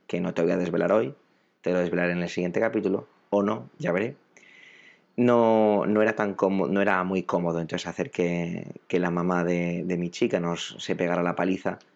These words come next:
pues no nos parecía bien, por eso cogimos una noche en Chicago. Cuando llegamos al barrio, un barrio bastante tranquilo, eh, la casa en la que entramos,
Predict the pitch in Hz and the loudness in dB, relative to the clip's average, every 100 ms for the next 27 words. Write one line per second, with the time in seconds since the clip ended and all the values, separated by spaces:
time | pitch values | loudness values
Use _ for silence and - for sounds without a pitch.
0 | _ - 87 87 87 90 90 87 87 87 | _ -6 -4 -4 -4 -6 -6 -4 -4 -4
1 | 90 87 87 90 - 92 90 87 - _ | -4 -4 -4 -4 -4 -4 -4 -6 -14 _
2 | _ - 95 85 87 - 85 - - 85 | _ -4 -2 -2 -6 -8 -8 -10 -10 -12
3 | - - - - - - - _ 113 113 | -12 -6 -2 0 -2 -8 -20 _ 0 2
4 | 127 139 123 123 170 170 151 120 104 98 | 2 0 0 2 4 2 0 0 0 2
5 | 95 95 95 - 101 101 107 120 120 120 | 2 2 0 -2 -4 -2 -2 0 0 -2
6 | - _ - - - _ - 104 98 95 | -8 _ -20 -20 -20 _ 0 4 6 6
7 | 98 85 53 - - - 95 98 - 151 | 4 2 0 -6 -12 -6 -2 -2 0 -4
8 | - 135 123 120 123 110 107 127 127 143 | -2 -2 0 0 0 -2 -2 -2 -2 -4
9 | - | -10